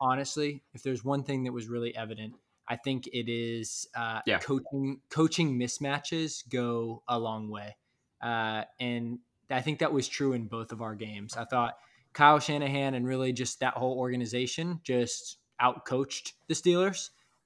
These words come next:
Speaker 1: Um, they were ready to play. They knew exactly what we were doing. Uh, from play two on offense when we tried to run a jet sweep and they blew it up and we lost four yards. Um, and that's true for your game too. I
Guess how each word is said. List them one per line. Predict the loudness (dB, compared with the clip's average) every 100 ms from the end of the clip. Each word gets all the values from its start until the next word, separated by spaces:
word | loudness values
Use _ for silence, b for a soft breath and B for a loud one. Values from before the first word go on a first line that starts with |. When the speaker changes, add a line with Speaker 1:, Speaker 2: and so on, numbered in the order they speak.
| _
Speaker 1:
Um, | 2 4 4 2 0 2
they | 2
were | 4
ready | 2 2
to | 2
play. | 4 6 6 4 2 -6 _
They | 2
knew | 4 2
exactly | 2 2 2 2
what | 0 2
we | 2
were | 2 2
doing. | 2 4 2 0 -4 -10 _ -4
Uh, | 0 0 -2 -2
from | 0 2 0 -2 -6 -4
play | 2 2
two | 2 0 2
on | 2 2
offense | 0 2 0 -2 -2
when | -2
we | 0
tried | 0 0
to | 0
run | 0
a | 0
jet | -2 -4
sweep | -4 -4 -4 -2
and | -4
they |
blew | -2 -2 -2
it | 0
up | 0 0
and | -2
we | 0
lost | 0 -2 -6
four | -4 -2
yards. | 0 0 -2 -6 -18 _ _ _ 0
Um, | 2 2 2
and | 2
that's | 2 0
true | 2 4 6
for | 6
your | 6 6
game | 6 0 -2
too. | -2 -2 -2
I | 2 4 4 2 0